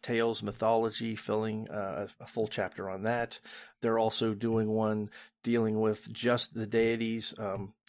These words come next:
from, it says, from antiquity up to the Yuan dynasty, as well as dealing with the way their calendar system works. So they're trying to incorporate all of this into a system that's workable. So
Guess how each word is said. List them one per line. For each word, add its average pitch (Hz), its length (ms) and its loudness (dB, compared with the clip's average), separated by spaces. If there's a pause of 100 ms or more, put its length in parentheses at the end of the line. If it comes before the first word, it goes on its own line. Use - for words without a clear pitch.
(240)
from, 104 480 0
it 107 100 0
says, 117 260 2
from 98 240 -4
antiquity 147 1040 0
up 127 180 -2
to 117 120 0
the 110 100 0
Yuan 120 600 0
dynasty, 120 720 0
as 107 180 0
well 110 340 6
as 101 240 0
dealing 107 340 4
with 104 160 0
the 104 80 -2
way 104 140 8
their 98 120 2
calendar 117 420 2
system 113 420 -4
works. 113 400 -2
So 104 260 2 (360)
they're 101 100 -10
trying 151 240 6
to 120 80 2
incorporate 107 760 2
all 117 240 6
of 113 120 0
this 117 260 2
into 107 540 -4
a 95 260 -2 (140)
system 113 420 -2
that's 104 180 -2
workable. 107 480 2
So 101 320 -2